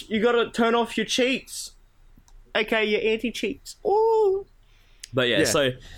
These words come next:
Speaker 1: that's
Speaker 2: the only way I could get Battlefleet Gothic Armada two working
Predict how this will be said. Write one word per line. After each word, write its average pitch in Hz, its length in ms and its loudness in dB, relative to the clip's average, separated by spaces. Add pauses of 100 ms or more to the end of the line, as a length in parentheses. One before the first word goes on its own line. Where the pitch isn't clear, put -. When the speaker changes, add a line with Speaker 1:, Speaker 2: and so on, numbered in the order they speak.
(400)
Speaker 1:
that's 151 340 2
Speaker 2:
the 165 160 -2
only 214 360 2
way 190 180 2
I 156 120 0
could 151 120 -4
get 151 140 0
Battlefleet 151 300 0
Gothic 156 260 -2
Armada 147 320 0
two 151 280 -2
working 139 540 0